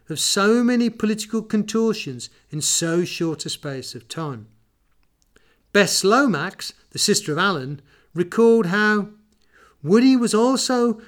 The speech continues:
continually frustrated by the curves of history which were wiping out our repertoire. He really wanted to write songs that would last. Meanwhile,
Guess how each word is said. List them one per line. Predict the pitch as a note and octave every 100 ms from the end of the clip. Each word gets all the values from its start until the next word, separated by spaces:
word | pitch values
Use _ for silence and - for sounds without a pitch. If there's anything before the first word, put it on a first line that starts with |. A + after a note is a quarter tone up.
| _ _ -
continually | F3 E3+ - B3+ C#4 C4+ C#4 C4
frustrated | A#3 B3+ - - A#3 A#3+ A3+ - C3 - - _ -
by | D#3
the | E3
curves | - G#3 G#3+ A#3 G#3+
of | A#3
history | A3+ A#3+ - - B2+ G#2+ _ -
which | D3+ F3
were |
wiping | E3 D3+ A3 A#3+ A#3 A#3+
out | A#3+ B3 F#3+
our | E3+ D#3
repertoire. | G#3+ A#3 A#3+ - D#3 B2+ A2 _ _ _
He | _ G3
really | G3 C#4+ C#4+
wanted | G#3 F3+ F3 E3+
to |
write | E3+ F#3+ F3+
songs | - A3 A3
that | A#3+
would | A3
last. | A#3+ C4+ C#4+ A#3 D3+ - - - _ _ _ _ _ _ _ _ _ -
Meanwhile, | G#3+ C#4 B3+ G3 C3+ D3+